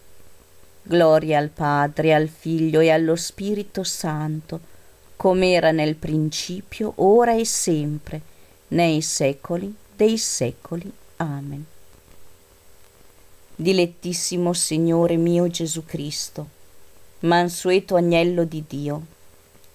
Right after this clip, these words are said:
io, povero peccatore, ti adoro e considero la dolorosissima piaga della tua spalla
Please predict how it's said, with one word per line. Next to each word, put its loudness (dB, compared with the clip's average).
io, 4
povero 4
peccatore, -6
ti 2
adoro -2
e 0
considero 2
la 6
dolorosissima 0
piaga 2
della 0
tua 2
spalla -4